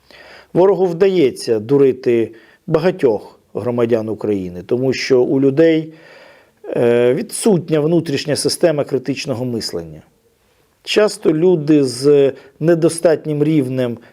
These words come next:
критичного мислення піддаються на демагогію нібито патріотичних осіб, що насправді є засланими казачками Кремля,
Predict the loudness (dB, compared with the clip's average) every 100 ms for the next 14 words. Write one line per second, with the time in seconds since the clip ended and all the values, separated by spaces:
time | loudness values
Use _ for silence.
0 | _ -2 0 0 -4 -4 -4 0 0 0
1 | -2 -4 -4 -6 -6 0 2 2 0 0
2 | -2 0 0 0 0 -4 -10 -20 -20 -20
3 | _ -6 0 2 2 0 2 2 2 -4
4 | -4 -6 -8 -6 0 2 2 2 0 0
5 | 0 0 0 2 2 2 -4 -4 -6 -4
6 | -2 -4 -2 -2 -2 -4 -16 -20 -20 -20
7 | _ -4 -2 0 -2 0 0 0 -2 -2
8 | 2 4 4 2 0 0 -2 0 -4 -2
9 | 0 0 -2 -2 -2 -4 -2 -2 0 -4
10 | -6